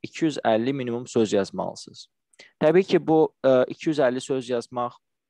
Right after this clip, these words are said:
və yaxud da yüz əlli söz yazmağın bir strukturası var. Onu ielts-də keçəcəyik. Sadəcə olaraq biz, e, bu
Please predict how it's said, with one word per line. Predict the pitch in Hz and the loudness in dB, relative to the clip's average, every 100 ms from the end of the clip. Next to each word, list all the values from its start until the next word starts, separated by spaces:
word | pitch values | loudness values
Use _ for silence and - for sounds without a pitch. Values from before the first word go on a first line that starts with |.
| _ _ _ _ _ _ 117 | _ _ _ _ _ _ -2
və | 120 | 0
yaxud | 123 | 0
da | 123 | -6
yüz | 113 | -2
əlli | 110 | -2
söz | 113 113 101 | -2 -6 -6
yazmağın | 101 107 101 117 127 | -10 -8 -8 -10 -8
bir | 123 | -8
strukturası | - - 117 - 127 98 - 120 | -8 -12 -10 -4 -2 -2 -2 -2
var. | 113 82 - | 0 0 -6
Onu | - 107 | -12 -6
ielts-də | 107 98 - 120 | -4 -4 -8 -10
keçəcəyik. | 127 107 95 95 - _ - - _ - | -6 -4 -4 -4 -10 _ -20 -20 _ -2
Sadəcə | 165 156 123 113 | -2 -2 0 0
olaraq | 107 110 - | 0 -4 -10
biz, | 139 135 _ _ 110 | -10 -10 _ _ -6
e, | 104 _ | -6 _
bu | 123 | -16